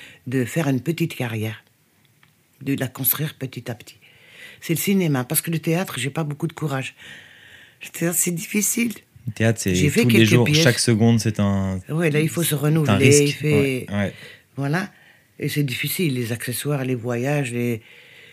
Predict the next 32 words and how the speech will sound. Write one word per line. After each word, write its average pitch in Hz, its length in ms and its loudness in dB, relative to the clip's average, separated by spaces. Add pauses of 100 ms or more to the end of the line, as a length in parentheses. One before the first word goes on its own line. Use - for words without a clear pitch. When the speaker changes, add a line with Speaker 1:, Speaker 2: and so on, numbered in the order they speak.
(260)
Speaker 1:
Tu - 100 -4
peux 220 140 0
pas 240 160 0
faire - 180 -2
théâtre 226 360 2
et 185 40 0
cinéma. 165 440 0
Moi, 151 160 0
à 156 40 0
l'époque, 160 300 -2
c'était 147 240 -2
ça. 143 260 -2 (760)
Tu 165 100 -4
t'engages 180 380 0
au 170 60 0
théâtre, 185 360 0
après, 156 160 -4
si 165 160 0
t'as 165 160 2
un 156 40 2
rôle, 147 200 0
comment 202 240 0
tu 151 140 -4
fais ? - 240 -6 (1500)
Voilà. - 280 -14 (1600)
Donc, 127 260 -2
Speaker 2:
Ok. - 20 -4
Speaker 1:
euh, 110 220 -4
c'est 117 120 -8
pour 110 180 -12
ça 123 220 -10
que - 160 -12